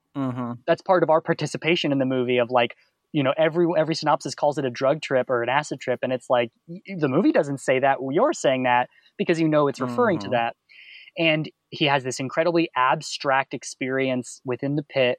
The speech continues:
Speaker 2: and he comes out a lunatic, and he, and years later claims to have been confronted by something that was like a black rainbow.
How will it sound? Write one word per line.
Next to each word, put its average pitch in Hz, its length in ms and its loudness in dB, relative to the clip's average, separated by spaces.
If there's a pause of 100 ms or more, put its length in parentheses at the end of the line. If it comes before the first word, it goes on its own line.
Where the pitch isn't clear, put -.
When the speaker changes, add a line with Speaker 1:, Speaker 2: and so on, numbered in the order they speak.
(160)
Speaker 2:
and 127 80 -4
he 127 80 -6
comes 143 360 0
out 123 340 2 (340)
a 131 80 2
lunatic, 127 640 0 (360)
and 135 120 -2
he, 135 160 -4
and 127 300 -4
years 143 280 -2
later 139 260 2
claims 131 520 0
to 139 80 0
have 117 180 -2
been 117 400 0 (220)
confronted 131 480 0
by 113 340 2 (880)
something 156 440 0
that 131 140 2
was 127 200 0 (140)
like 139 300 0
a 143 80 4
black 131 280 0
rainbow. 127 680 -2